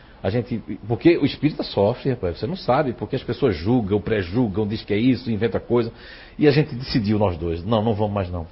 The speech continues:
não vamos mais continuar." Era muita coisa, era muita chateação, era muita, era denúncia na prefeitura pra fechar isso aqui, era não sei o que, era tanta coisa, aí a gente decidiu.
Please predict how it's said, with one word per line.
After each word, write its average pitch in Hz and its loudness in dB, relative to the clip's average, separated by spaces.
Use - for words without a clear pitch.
não 110 -2
vamos 101 -2
mais 107 -2
continuar." 92 -8
Era 120 2
muita 101 -2
coisa, 87 -4
era 123 2
muita 110 0
chateação, 107 -4
era 127 2
muita, 117 0
era 143 6
denúncia 120 2
na 107 -4
prefeitura 101 -2
pra 92 -4
fechar 98 -4
isso 92 -6
aqui, 110 -4
era 123 2
não 95 -6
sei 92 -8
o 85 -10
que, - -8
era 120 -4
tanta 110 -6
coisa, 110 -2
aí 151 6
a 147 8
gente 131 0
decidiu. 104 2